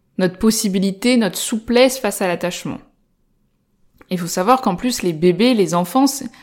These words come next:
ce sont comme des éponges. Donc l'attachement va aussi se constituer suite à cette absorption.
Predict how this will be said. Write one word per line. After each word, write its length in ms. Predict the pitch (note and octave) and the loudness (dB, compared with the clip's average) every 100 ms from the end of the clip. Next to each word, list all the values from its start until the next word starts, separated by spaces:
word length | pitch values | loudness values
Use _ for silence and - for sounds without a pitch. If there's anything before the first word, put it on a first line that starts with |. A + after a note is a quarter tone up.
| - _ _ _ _ _ _ | -20 _ _ _ _ _ _
ce 140 | - | -8
sont 140 | F#3+ F#3 | -4 0
comme 220 | G#3+ G3+ | 2 4
des 260 | F3+ E3 F3 | 4 4 2
éponges. 540 | F#3 B3+ D#4 B3+ D#3+ - _ _ _ _ _ _ _ _ _ _ _ _ _ | 2 2 4 2 -2 -12 _ _ _ _ _ _ _ _ _ _ _ _ _
Donc 220 | E3 E3+ F3 | -8 -4 -2
l'attachement 500 | - D3+ F3 B3 B3+ | -2 -4 -2 0 2
va 80 | |
aussi 320 | E3 F3+ - C4 | 2 0 -2 -4
se 140 | - | -6
constituer 800 | - - G#3 - G3+ - A#3+ C4+ | -8 -4 -4 -4 -8 -4 -2 -2
suite 260 | - A#3 G3+ | -2 -2 -2
à 80 | |
cette 220 | F#3 F#3 E3+ | -2 -4 -4
absorption. 640 | E3+ - A#3 - G3+ E3+ | -2 -2 -2 -4 -6 -6